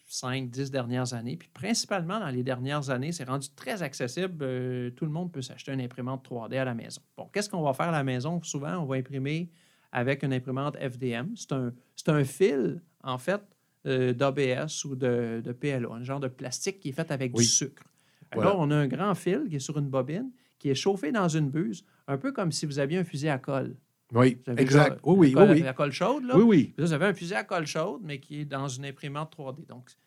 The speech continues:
Speaker 1: c'est vraiment la précision est à point un millimètre, puis la petite tête se déplace, puis elle vient déposer son petit fil, comme une
Speaker 2: Mhm.
Speaker 1: araignée qui va tisser sa toile.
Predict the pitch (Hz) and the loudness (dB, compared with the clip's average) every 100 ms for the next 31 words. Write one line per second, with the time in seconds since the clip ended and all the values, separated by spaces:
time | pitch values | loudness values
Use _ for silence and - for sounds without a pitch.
0 | _ _ 151 131 143 190 165 - 156 - | _ _ -2 0 0 0 -2 -4 -4 -2
1 | 156 127 135 180 170 127 127 123 117 117 | -4 -4 -4 -4 -6 -6 -8 -8 -10 -14
2 | 110 - 139 135 135 147 139 127 120 127 | -20 -20 -10 -6 -2 -2 -2 -4 -4 -6
3 | 185 196 _ _ _ 151 139 135 - - | -6 -8 _ _ _ -4 0 0 -2 -4
4 | - 160 165 156 139 131 131 139 180 135 | -2 -2 0 -2 0 0 0 -4 -4 -2
5 | 127 170 208 175 170 185 180 175 175 175 | 0 0 2 0 2 4 4 2 0 -2
6 | 165 175 170 170 - - - 170 165 143 | -4 -6 -4 -4 -4 -6 0 2 4 2
7 | 135 143 _ _ 165 196 190 185 180 170 | 0 -4 _ _ 2 4 4 6 6 6
8 | 185 160 147 143 - 165 156 156 - 151 | 4 2 0 0 -2 -4 -6 -8 -10 -6
9 | 147 156 233 | -2 0 -2